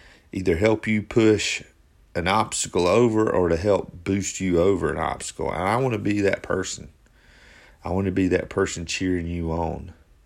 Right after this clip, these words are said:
I want to be that person reminding you, you don't need that excuse anymore. You ain't, you are not that person anymore.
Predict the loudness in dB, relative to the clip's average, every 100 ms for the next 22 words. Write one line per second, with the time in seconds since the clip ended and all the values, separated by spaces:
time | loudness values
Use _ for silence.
0 | _ _ -20 -20 -20 -20 _ _ -14 -6
1 | -4 -2 0 2 2 2 0 -2 0 -2
2 | -4 -2 0 0 -2 -4 -6 -8 -10 -12
3 | -20 _ -8 -4 -4 -4 -2 0 0 -4
4 | -8 -8 -6 -6 -6 -6 -4 -2 0 0
5 | 0 -4 -4 -2 -2 -2 -2 -2 -4 -2
6 | -4 -4 -10 -10 -10 -12 -14 -16